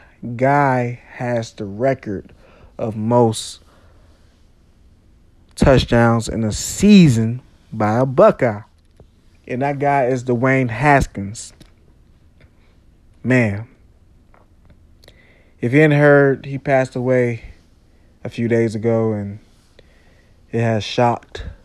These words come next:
Buckeyes Nation and the N F L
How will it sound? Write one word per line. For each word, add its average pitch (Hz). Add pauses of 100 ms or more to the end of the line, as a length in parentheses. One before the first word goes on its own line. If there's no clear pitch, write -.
(300)
Buckeyes 120
Nation 151 (720)
and 123
the 85
N 127
F 127
L 123